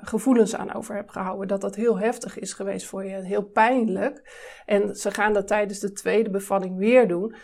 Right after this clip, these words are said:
zonder dat je op dat stukje trauma hebt gewerkt, waarbij je eigenlijk je brein uitnodigt om los te komen van die triggers, los te komen van die angst en de ervaring goed weg te schrijven naar het lange termijn geheugen.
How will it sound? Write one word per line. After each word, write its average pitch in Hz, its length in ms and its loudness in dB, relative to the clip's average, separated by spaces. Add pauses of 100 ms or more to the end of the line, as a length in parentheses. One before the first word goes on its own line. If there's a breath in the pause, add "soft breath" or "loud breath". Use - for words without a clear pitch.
(180 loud breath)
zonder 254 500 8
dat 196 200 4
je - 120 -6
op 208 160 0
dat 196 180 2
stukje 220 420 -2
trauma 208 440 0
hebt 175 180 -4
gewerkt, 196 420 -4
waarbij 185 440 0
je 185 160 -4
eigenlijk 208 480 -2
je 185 120 -8
brein 190 460 -6
uitnodigt 196 920 -4
om 190 540 0 (720 loud breath)
los 247 300 8
te 226 100 -4
komen 196 300 4
van 196 220 0
die 190 120 0
triggers, 208 460 4
los 233 240 4
te 226 100 -4
komen 185 280 2
van 185 160 -6
die 180 180 -6
angst 180 280 -2
en 196 160 -4
de 190 80 -2
ervaring 190 580 -4
goed 240 240 -2
weg 196 240 2
te 190 80 -8
schrijven 180 380 -8
naar 180 100 -10
het 180 100 -10
lange 185 200 -8
termijn 190 400 -4
geheugen. 190 560 -8